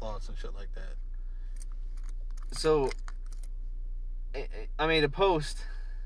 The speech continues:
Speaker 2: you know, me being a, a, a dickhead, you
Speaker 1: Okay.
Speaker 2: know.
Speaker 1: All right.
Speaker 2: All lives matter.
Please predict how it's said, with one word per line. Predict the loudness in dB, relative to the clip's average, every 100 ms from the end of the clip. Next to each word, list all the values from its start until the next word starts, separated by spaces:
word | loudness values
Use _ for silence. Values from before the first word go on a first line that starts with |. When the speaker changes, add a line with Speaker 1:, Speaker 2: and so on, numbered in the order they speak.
| -4 -4 -2
Speaker 2:
you |
know, | 0
me | 0 0
being | 0 -2 -2 -4 -4
a, | -2
a, | -2
a | -2 -2 -2
dickhead, | -2 -2 -2 -4 -4 -4 -4 -2
you |
Speaker 1:
Okay. | 0 2 0 -2 -6 -2
Speaker 2:
know. | 0
Speaker 1:
All | 0 0
right. | -2 -4 -4 -4 -4 -4 -4 0 8
Speaker 2:
All | 10
lives | 10 8 8 6
matter. | 4 4 2